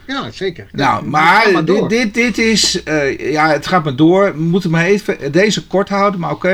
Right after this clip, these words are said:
Speaker 2: eh,
Speaker 1: Ja, ja, maar
Speaker 2: rechtba-,
Speaker 1: deze heb ik speciaal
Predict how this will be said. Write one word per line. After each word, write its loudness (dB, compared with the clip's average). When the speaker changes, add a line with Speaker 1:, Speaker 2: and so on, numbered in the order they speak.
Speaker 2:
eh, -4
Speaker 1:
Ja, -
ja, -2
maar -8
Speaker 2:
rechtba-, 0
Speaker 1:
deze -2
heb -2
ik -4
speciaal -2